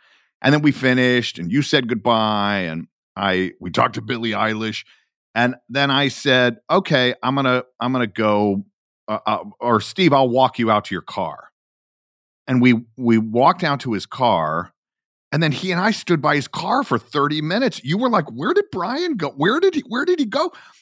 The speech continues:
And he just wanted to keep talking about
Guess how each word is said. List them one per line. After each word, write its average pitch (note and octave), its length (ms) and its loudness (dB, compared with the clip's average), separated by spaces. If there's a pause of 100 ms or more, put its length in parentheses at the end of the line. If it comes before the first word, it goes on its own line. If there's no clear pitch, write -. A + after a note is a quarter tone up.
(280)
And F#3 160 -4
he G#3 160 6
just A#3 200 0
wanted F#3+ 280 2
to F#3 60 -8
keep E3 220 -12
talking B3+ 480 -8
about F#2 440 0